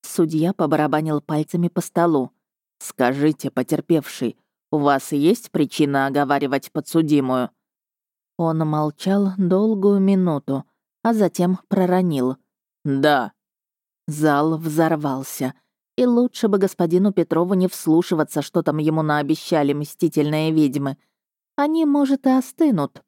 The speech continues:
потом, а нурез от посулов останется. Впрочем, за душевное спокойствие потерпевшего я волновалась зря.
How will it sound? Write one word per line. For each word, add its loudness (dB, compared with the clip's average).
потом, -2
а 0
нурез 2
от -6
посулов 0
останется. -4
Впрочем, -2
за 4
душевное 0
спокойствие -2
потерпевшего -2
я 2
волновалась 0
зря. -2